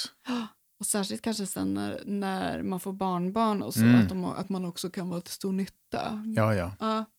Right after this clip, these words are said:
Speaker 1: både mina föräldrar och mina svärföräldrar var ju till väldigt stor ny-, nytta när, när barnen var lite mindre.
Speaker 2: Mm.
Speaker 1: Och fortfarande såklart, men kanske inte lika intensivt.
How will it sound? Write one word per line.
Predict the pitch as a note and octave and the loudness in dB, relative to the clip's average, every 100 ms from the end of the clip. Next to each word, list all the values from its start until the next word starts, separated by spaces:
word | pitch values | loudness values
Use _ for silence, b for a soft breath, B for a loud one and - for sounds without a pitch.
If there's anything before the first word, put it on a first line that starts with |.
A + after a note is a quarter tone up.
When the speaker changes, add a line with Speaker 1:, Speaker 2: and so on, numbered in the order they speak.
| _ _ | _ _
Speaker 1:
både | G#3+ G3+ G#3+ | -2 0 2
mina | A3+ G#3+ | 2 0
föräldrar | A3+ F#3 F3+ F3+ | 0 -2 0 -2
och | F#3+ | 0
mina | F#3 F#3 | 0 0
svärföräldrar | F3+ F3+ G3 F#3 F3+ | -2 -4 -2 -2 0
var | F#3 | 0
ju | F#3+ | -2
till | G3+ | -2
väldigt | F#3 F#3 | -4 -4
stor | - F3 | -6 -4
ny-, | E3+ F3+ - - | -2 -4 -6 -2
nytta | E3+ - - F3 | -2 -2 -4 -2
när, | F3 F3 F2 F#3 b b b b b b _ _ F#3+ | 0 -2 -4 -8 b b b b b b _ _ -4
när | F3+ | -4
barnen | F#3 D#2 - | -2 -2 -4
var | G#3 | -6
lite | - | -6
mindre. | - - - - - - | -6 -4 -6 -8 -8 -4
Speaker 2:
Mm. | G2+ G2+ G#2 | -4 -4 -8
Speaker 1:
Och | F3 | -10
fortfarande | - - - - - - - G3 | -10 -14 -16 -12 -10 -10 -8 -10
såklart, | - - - G3 - | -10 -12 -12 -10 -10
men | F#3 | -10
kanske | F3+ - | -8 -8
inte | - - - - - | -10 -10 -10 -10 -10
lika | G3 F#3 F3 | -10 -8 -8
intensivt. | F#3+ F3+ - - - - - | -8 -8 -10 -12 -14 -16 -18